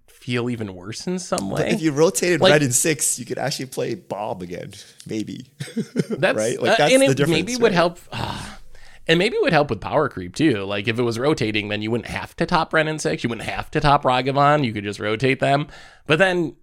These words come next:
Speaker 1: uh, Extended ended up being very unpopular at the end. And that was, like, kind of rotating Modern. I guess not quite as big as Modern, but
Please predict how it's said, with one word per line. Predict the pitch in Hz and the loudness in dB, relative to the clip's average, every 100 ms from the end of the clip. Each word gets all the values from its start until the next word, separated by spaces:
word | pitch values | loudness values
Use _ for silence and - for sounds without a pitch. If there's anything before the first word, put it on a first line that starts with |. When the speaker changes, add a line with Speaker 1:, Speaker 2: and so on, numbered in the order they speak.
| - | -12
Speaker 1:
uh, | - - 113 98 98 | -10 -8 -10 -12 -8
Extended | 101 104 - - - 208 131 | -4 -4 -2 -2 0 0 0
ended | 101 98 | -4 -6
up | 95 | -6
being | 101 98 | -8 -8
very | 98 107 92 | -6 -6 -6
unpopular | 101 101 104 - 85 - | -8 -4 -6 -6 -8 -8
at | - | -8
the | - | -8
end. | - - - 120 - - | -8 -8 -8 -10 -10 -6
And | 120 | -2
that | 123 | -2
was, | 117 110 | -2 -4
like, | 104 101 - | -4 -6 -6
kind | - 120 160 | -10 -6 0
of | 214 226 233 - | 0 0 -8 -8
rotating | 202 196 214 214 214 208 | -2 -2 0 -2 -2 -2
Modern. | 190 180 202 208 190 | 0 0 0 0 2
I | 120 | 2
guess | 117 - | 0 -2
not | 123 113 - | -4 -6 -6
quite | 117 110 - | -2 -2 -2
as | 110 | -4
big | 110 110 | -4 -6
as | 110 | -6
Modern, | 110 101 110 113 | -4 -4 -4 -4
but | 104 - | -4 -6